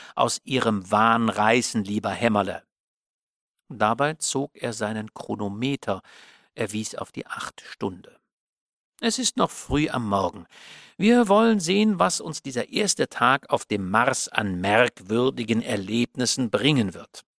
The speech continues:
Versuchen wir einmal eine sprachliche Verständigung mit unseren neuen Freunden. Denn dass sie das sind,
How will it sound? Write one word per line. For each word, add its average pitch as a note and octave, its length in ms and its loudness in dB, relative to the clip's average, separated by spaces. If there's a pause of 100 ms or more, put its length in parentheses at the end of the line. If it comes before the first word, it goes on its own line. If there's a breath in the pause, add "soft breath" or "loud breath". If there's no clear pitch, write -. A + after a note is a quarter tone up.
(240)
Versuchen G#3 440 2
wir - 140 0
einmal C3 320 4 (260 loud breath)
eine C3 320 2 (160 soft breath)
sprachliche G#2+ 800 0
Verständigung G#2 1000 -2 (300 soft breath)
mit - 180 -8
unseren G#2 400 -2
neuen G2 340 0
Freunden. F#2 680 -4 (300)
Denn G#2 280 -6
dass G#2+ 200 0
sie G2+ 200 -6
das - 340 -6
sind, D3 300 -2